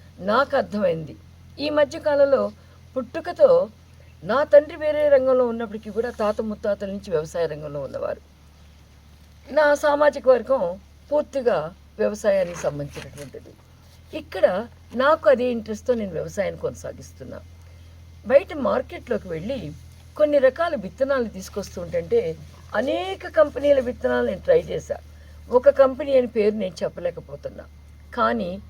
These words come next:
ఆ విత్తనాలన్నిటిలో కూడా నాసిరకం కనిపిస్తూ ఉన్నాయి. ప్యాకింగ్ మాత్రం ఏమా అందంగా ఉంటది. దాని లోపలికి వెళ్తే ఉండేది పది విత్తనాలు.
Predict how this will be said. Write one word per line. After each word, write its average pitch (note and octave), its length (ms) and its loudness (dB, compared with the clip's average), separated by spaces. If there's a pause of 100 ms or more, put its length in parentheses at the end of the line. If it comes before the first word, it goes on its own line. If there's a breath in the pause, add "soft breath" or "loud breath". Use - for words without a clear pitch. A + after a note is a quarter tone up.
(440 soft breath)
ఆ - 60 8
విత్తనాలన్నిటిలో C4 1000 0
కూడా A3 140 0
నాసిరకం G#3 680 0
కనిపిస్తూ D3 520 -8
ఉన్నాయి. - 200 -10 (540)
ప్యాకింగ్ D#4+ 480 0
మాత్రం B3 280 4 (520)
ఏమా F#3+ 280 4 (140)
అందంగా C#4+ 460 6
ఉంటది. C#4 260 4 (840 soft breath)
దాని C#4+ 380 4
లోపలికి D#4+ 380 6
వెళ్తే C#4 200 0 (120)
ఉండేది B3+ 360 4 (520)
పది C4+ 220 2
విత్తనాలు. E3 440 0